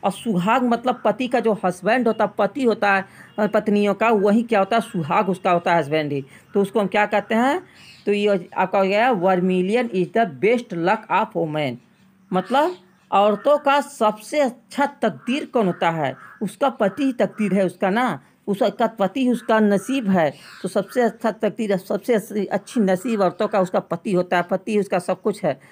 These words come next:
करना है। तो इसलिए हो जाएगा, "Vermilion is the best luck of women", मतलब सिंदूर ही सुहाग है। तो ये सब क्वेश्चन आप पूछ करके दूसरों को फंसा देंगे, जो दूस-, आपसे पूछते हैं उनसे ये सब क्वेश्चन पूछ के उनको ही। दोस्तों,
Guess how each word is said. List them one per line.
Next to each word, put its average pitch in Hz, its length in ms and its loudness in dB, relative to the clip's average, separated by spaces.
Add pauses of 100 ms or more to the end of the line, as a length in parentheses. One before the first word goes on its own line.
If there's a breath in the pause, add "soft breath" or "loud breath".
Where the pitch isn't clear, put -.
(160 loud breath)
करना 202 260 2
है। 170 140 0
तो - 340 -12
इसलिए 196 320 0
हो 180 80 2
जाएगा, 185 240 0
"Vermilion 180 760 0 (100)
is 180 120 2 (120)
the 262 180 2 (520 loud breath)
best 269 240 0
luck 208 320 -2
of 180 180 0 (120)
women", 165 360 -4 (340 soft breath)
मतलब 247 240 -2
सिंदूर 185 440 0
ही 277 320 -2 (260 soft breath)
सुहाग 196 640 -2
है। 175 140 0 (240 loud breath)
तो 190 60 -2
ये 175 80 2
सब - 240 -4
क्वेश्चन 202 360 -2
आप 196 200 -2
पूछ 233 200 -2
करके 247 360 -4 (260 loud breath)
दूसरों 196 260 -2
को 196 100 -2
फंसा 214 340 -2
देंगे, 202 400 -2
जो 180 240 0
दूस-, 180 340 -4
आपसे 185 280 0
पूछते 190 340 -4
हैं 202 80 0
उनसे 196 220 0
ये 214 60 2
सब 220 240 -6
क्वेश्चन 190 240 -6
पूछ 202 260 -2
के 262 100 0
उनको 220 300 0
ही। 240 120 2
दोस्तों, 311 460 -4